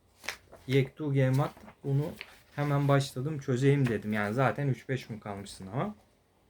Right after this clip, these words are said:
E, saat iki otuz üçte başlamışım. Üç yirmi beşte bitirmişim. Yani, e, bitirmiş değil. Yani işaretlemeyi bitirdim. Sonra bir baktım, bir saate yakın vakit geçmiş. Ve soruların yarısını işaretlemişim ben.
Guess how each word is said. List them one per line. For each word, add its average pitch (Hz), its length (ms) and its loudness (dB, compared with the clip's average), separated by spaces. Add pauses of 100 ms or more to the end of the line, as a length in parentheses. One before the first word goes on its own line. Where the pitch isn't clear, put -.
(840)
E, 123 220 2
saat 143 420 0
iki 139 200 -6
otuz 139 300 -2
üçte 110 300 -6
başlamışım. 107 640 -6
Üç 135 240 -6
yirmi 107 240 -2
beşte 117 440 -6 (480)
bitirmişim. 135 580 -2
Yani, 127 360 0 (500)
e, 120 120 -6
bitirmiş 139 500 0
değil. 135 280 4 (580)
Yani 120 260 -2
işaretlemeyi 131 680 0
bitirdim. 117 500 -8 (400)
Sonra 151 340 -4
bir 165 100 -10
baktım, 185 500 -2
bir 135 120 -4
saate 120 380 -6
yakın 143 260 -4
vakit 151 260 -12
geçmiş. 147 560 -6 (580)
Ve 190 300 -2
soruların 151 540 0
yarısını 147 420 0
işaretlemişim 98 760 -10
ben. 85 140 -16